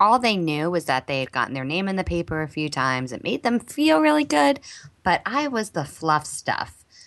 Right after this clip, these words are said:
So I would be what would be cut when it would come time for contract renewal. I also wasn't charging enough. So we found it really hard to make expenses.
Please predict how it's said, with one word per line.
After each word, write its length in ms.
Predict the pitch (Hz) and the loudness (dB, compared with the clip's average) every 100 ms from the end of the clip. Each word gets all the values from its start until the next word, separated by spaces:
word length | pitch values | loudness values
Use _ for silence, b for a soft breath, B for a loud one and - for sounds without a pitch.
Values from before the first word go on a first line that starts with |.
| B B | B B
So 220 | - 147 | -4 -2
I 180 | 143 165 | 0 0
would 160 | 196 165 | 0 -4
be 140 | 156 | -4
what 160 | 143 127 | -2 -2
would 160 | 123 | -4
be 160 | 127 - | -8 -10
cut 480 | - 311 233 139 - | -4 0 2 2 0
when 160 | 160 143 | -4 -4
it 100 | 139 | -4
would 160 | 143 143 | -8 -10
come 300 | - 143 139 | -8 -6 -6
time 280 | 139 127 | -6 -6
for 140 | 127 123 | -8 -12
contract 600 | - 160 165 - 117 - | -10 -6 -6 -6 -12 -10
renewal. 400 | 113 113 98 - _ B B B B | -12 -10 -12 -16 _ B B B B
I 80 | 190 | 2
also 200 | - 214 | 2 -2
wasn't 280 | 175 151 | -4 -6
charging 340 | - 156 156 196 | -6 -6 -4 -4
enough. 400 | 214 254 277 - B B B B | -4 -4 -8 -16 B B B B
So 180 | - 180 | -4 -2
we 160 | 180 202 | -2 -4
found 380 | - 226 220 196 | -4 -4 -2 -6
it 80 | - | -8
really 460 | - 240 240 233 | -10 -4 -4 -4
hard 480 | 214 196 190 170 143 | -2 2 4 2 0
to 100 | - | -4
make 240 | 151 147 147 | -4 -4 -6
expenses. 720 | 147 - 143 139 104 104 | -6 -4 -2 -2 -6 -8